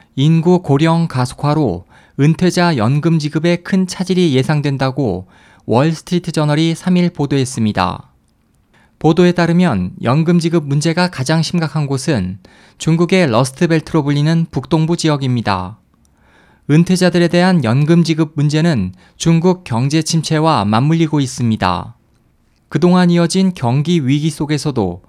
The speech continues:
정부가 운영하는 국영기업은 정년이 탄탄히 보장되는 안정된 직장이라는 인식이 팽배했지만 경기 침체가 장기화되면서 이윤 창출에 허덕이는 좀비 기업이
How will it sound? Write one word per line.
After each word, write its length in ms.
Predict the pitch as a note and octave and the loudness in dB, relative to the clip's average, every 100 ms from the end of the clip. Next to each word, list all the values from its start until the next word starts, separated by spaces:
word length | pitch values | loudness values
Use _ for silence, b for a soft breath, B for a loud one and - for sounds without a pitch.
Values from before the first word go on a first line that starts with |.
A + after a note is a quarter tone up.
| b b | b b
정부가 440 | - C#3 D#3+ D#3+ E3 | -4 -2 0 0 2
운영하는 500 | D#3+ D#3 D#3 F3 F3+ | 2 2 2 2 0
국영기업은 840 | - D3+ D3+ C#3+ C#3 D3+ C#3 F2 F#2 b b b | 0 0 2 0 0 0 -2 -4 -10 b b b
정년이 520 | - C#3 D#3+ E3+ F#3 F#3+ | -4 0 2 4 2 0
탄탄히 440 | - G3 G3 F#3+ | -2 -2 0 0
보장되는 720 | F3+ D3 D#3+ D#3 D#3 C3+ F2+ F2+ b b | 0 0 0 0 0 0 -2 -6 b b
안정된 640 | F2+ A#2+ E3 E3 E3+ F#3 | -2 0 2 2 2 0
직장이라는 720 | F3+ - E3+ D#3 D#3 D#3 D#3 | 0 -2 -2 0 0 0 0
인식이 460 | B2+ C#3 C3+ D#3 E3+ | 0 -2 0 -2 -2
팽배했지만 840 | F3 F3 E3 C#3 D3+ D#3 G2+ F2+ - b b b b _ | 0 0 0 -2 -2 -2 -2 -6 -12 b b b b _
경기 360 | C#3+ D3 E3+ | 0 2 0
침체가 460 | F#3 F#3 F3 F#3 G3 | 0 -2 -2 0 -2
장기화되면서 1080 | - B2 D3 E3+ F3 D#3 D3 C3+ B2 F2+ G2 b b b | -2 -2 0 0 0 0 -2 -2 -2 -2 -4 b b b
이윤 360 | B2+ D3 F3 F#3 | -2 2 2 2
창출에 420 | F#3 F3+ - E3+ | 0 -2 0 -2
허덕이는 580 | D#3 E3+ E3+ D#3 E3+ F3 | -2 -2 -2 0 2 0
좀비 360 | - C#3+ D3 C#3+ | -2 -2 0 0
기업이 540 | D3 C#3+ D#3+ G2 - | 0 0 0 -2 -6